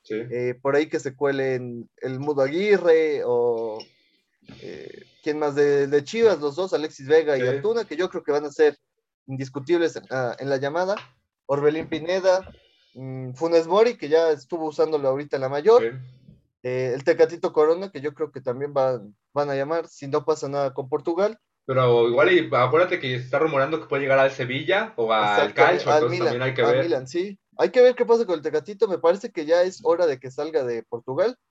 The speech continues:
Speaker 1: Sí,
Speaker 2: Ya
Speaker 1: porque
Speaker 2: dio sus
Speaker 1: tampoco
Speaker 2: mejores
Speaker 1: ahorita no,
Speaker 2: años
Speaker 1: no,
Speaker 2: allá.
Speaker 1: no está jugando en, por, en el Porto, o sea, que yo creo que sí lo quieren vender, porque, pues, si no,
Speaker 2: Sí,
Speaker 1: ya
Speaker 2: sí, sí.
Speaker 1: estaría jugando.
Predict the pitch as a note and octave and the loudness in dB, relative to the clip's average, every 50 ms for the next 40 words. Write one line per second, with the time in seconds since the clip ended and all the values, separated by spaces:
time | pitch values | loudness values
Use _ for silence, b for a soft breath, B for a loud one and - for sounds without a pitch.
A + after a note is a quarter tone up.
0 | _ _ - C#3 D3+ D#3 D#3+ E3 D3 D3 D3 C#3 E3 F3 E3+ G3 F#3 F3 - - | _ _ 0 2 2 4 4 2 2 0 2 2 2 2 4 2 2 2 2 2
1 | F3+ E3 E3 D#3 C#3+ C#3+ D3+ D#3+ E3 D#3+ D3+ D#3 F3 E3+ - E3 - - E3+ C#3+ | 0 0 0 -2 -4 -2 -2 0 0 0 -2 -2 -4 -2 -4 -6 -4 -2 0 0
2 | D3 D3+ D#3+ E3+ E3 D3+ C3 C#3+ B2+ A#2+ A#2 A2+ A2 - D3 D3 C3 - - A2+ | 0 2 2 0 0 0 0 -2 -2 -2 -2 -6 -6 -2 0 0 0 0 -4 -6
3 | A2+ - A#2+ A#2+ - A#2+ A2+ A2 A#2+ C3 D3+ D#3 - C3+ B2+ C#3 C3 C3 B2+ - | -4 -4 -6 -4 -6 -8 -6 -2 2 2 2 2 0 -2 -4 -2 -2 -2 -2 0
4 | C#3 C3 C3 B2+ B2 A#2 A2+ A2+ A2+ C3 D3 D3+ D#3 - A#2+ A#2 A#2 A2+ A2+ A2 | 0 0 0 0 0 0 0 0 0 -2 -2 -2 -4 -6 -6 -4 -4 -4 -4 -6
5 | G#2+ - A#2 A#2+ A#2+ B2 B2 A#2+ A2+ - A2+ A#2 A2 - A#2+ A2+ B2+ B2+ B2 G#2 | -8 -4 -2 0 0 2 0 0 0 0 -2 -2 -2 -2 -4 -6 -4 -4 -6 -8
6 | G2+ - - | -10 -14 -18